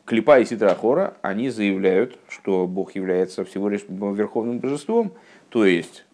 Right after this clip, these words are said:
э, принимают, подразумевают существование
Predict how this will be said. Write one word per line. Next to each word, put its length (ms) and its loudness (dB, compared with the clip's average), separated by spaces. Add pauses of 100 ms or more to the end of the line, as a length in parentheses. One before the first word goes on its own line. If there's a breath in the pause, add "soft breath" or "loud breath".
э, 720 -2
принимают, 600 0
подразумевают 800 0
существование 720 -2